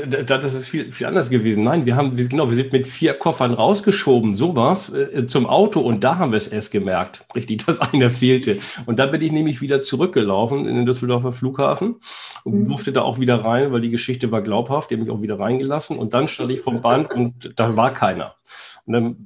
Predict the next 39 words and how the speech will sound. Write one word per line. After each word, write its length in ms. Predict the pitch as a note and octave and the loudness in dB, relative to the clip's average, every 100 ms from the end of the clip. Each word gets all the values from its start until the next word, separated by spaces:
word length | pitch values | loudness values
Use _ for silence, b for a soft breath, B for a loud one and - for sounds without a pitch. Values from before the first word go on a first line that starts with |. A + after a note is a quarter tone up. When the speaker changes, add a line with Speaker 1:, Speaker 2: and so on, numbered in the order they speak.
| - | -18
Speaker 1:
stand 240 | - C3+ C#3+ | -4 -2 -2
ich 120 | C3 | 0
bei 100 | B2+ | 2
Lost 280 | C3 - - | 2 0 -2
and 160 | B2+ | -4
Found, 440 | B2 A#2+ B2 A3 A#3 | -2 2 2 2 -2
ich 100 | G#2 | -4
weiß 200 | B2 B2 | -4 -2
nicht, 260 | A#2+ A#2+ _ _ _ _ - | -4 -6 _ _ _ _ -12
wer 80 | G#2 | -8
das 140 | A#2 | -8
schon 160 | - G#2+ | -6 -2
mal 40 | |
mitgemacht 500 | B2 - B2+ A#2+ A#2+ | -2 0 -2 -2 -2
hat, 160 | B2 A#2+ | -4 -4
das 140 | G#2+ | -8
ist, 280 | - - - _ | -12 -18 -20 _
boah, 300 | D2+ - - | -20 -18 -14
eigentlich 220 | F#3+ F#3+ | -8 -8
Speaker 2:
Ja. 80 | G3 | -6
Speaker 1:
sind 140 | B2 | -8
zwar 140 | - A#2+ | -2 0
nur 100 | A#2 | 0
fünf 240 | - A#2 | 0 -2
Leute, 460 | A2+ A#2+ C#3 C#3 - | 2 2 2 0 -4
aber 180 | A2+ A#2 | -4 -4
das 180 | G#2+ | -4
dauert 300 | - B2 B2 | -4 -2 0
ewig, 220 | B2 C3 C3 | 0 -4 -4
bis 160 | B2 | -4
man 180 | A#2+ A#2 | -4 -4
so 80 | A#2+ | -4
drankommt. 480 | A2 C#3+ D3+ D3 B B B B B | -2 -2 -2 -4 B B B B B
Dann 120 | A2 | -2
bin 100 | B2+ | 0
ich 80 | B2 | 4
mit 180 | B2 B2 | 4 6
denen 220 | C3 C3 | 4 4
mitgelaufen 760 | C3+ D#3+ C#3+ C3+ C3+ C#3 C3+ | 2 2 2 4 4 4 2